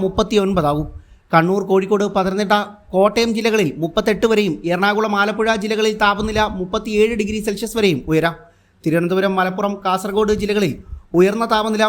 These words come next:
മുപ്പത്തിയാറ് വരെയും ഉയരാൻ സാധ്യതയെന്നാണ് കേന്ദ്ര കാലാവസ്ഥാ വകുപ്പിന്റെ പ്രവചനം. ഉയർന്ന താപനിലയും ഈർപ്പവുമുള്ള വായുവും കാരണം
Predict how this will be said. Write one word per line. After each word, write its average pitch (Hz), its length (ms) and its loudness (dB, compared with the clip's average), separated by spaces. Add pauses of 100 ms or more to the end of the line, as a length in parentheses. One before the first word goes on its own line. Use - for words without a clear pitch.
മുപ്പത്തിയാറ് 214 600 0
വരെയും 208 220 0 (100)
ഉയരാൻ 196 240 2 (200)
സാധ്യതയെന്നാണ് 202 640 2 (500)
കേന്ദ്ര 185 240 2
കാലാവസ്ഥാ 202 600 0
വകുപ്പിന്റെ 196 360 0 (160)
പ്രവചനം. 151 400 -2 (400)
ഉയർന്ന 233 360 4
താപനിലയും 254 460 2 (140)
ഈർപ്പവുമുള്ള 247 480 2 (100)
വായുവും 233 400 0
കാരണം 226 300 0